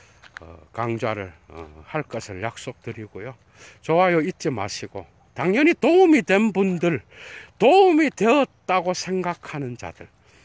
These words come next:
좋아요 잊지 마시고, 그리고 예도 티브이는 뭐죠? 어, 유료 멤버십을 사용하지 않습니다.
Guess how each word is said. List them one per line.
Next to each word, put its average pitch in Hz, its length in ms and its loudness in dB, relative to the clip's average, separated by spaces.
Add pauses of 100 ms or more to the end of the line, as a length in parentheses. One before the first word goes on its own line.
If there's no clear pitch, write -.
(260)
좋아요 175 400 2
잊지 147 320 -4
마시고, 98 500 -12 (640)
그리고 214 540 -2 (1300)
예도 185 360 2
티브이는 143 720 -2
뭐죠? 175 340 -4 (320)
어, 87 380 -14 (760)
유료 220 300 4
멤버십을 147 720 -4
사용하지 123 580 -8
않습니다. - 440 -20